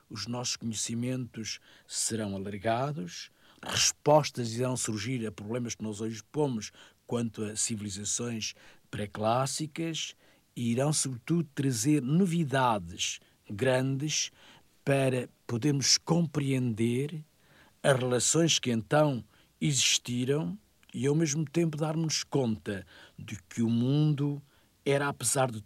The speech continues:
tudo, bastante pequeno no sentido de que estão mais ligadas a essas civilizações do que nós hoje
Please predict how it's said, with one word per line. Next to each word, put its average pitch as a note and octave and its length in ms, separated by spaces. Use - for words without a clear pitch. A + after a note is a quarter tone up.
tudo, A#2+ 520
bastante D3 800
pequeno D#3+ 600
no D3+ 140
sentido C3+ 800
de - 60
que - 80
estão B2 300
mais C#3+ 300
ligadas B2+ 800
a B2 60
essas A#2 220
civilizações A#2+ 800
do D3 80
que C3 140
nós A#2 340
hoje C#3+ 500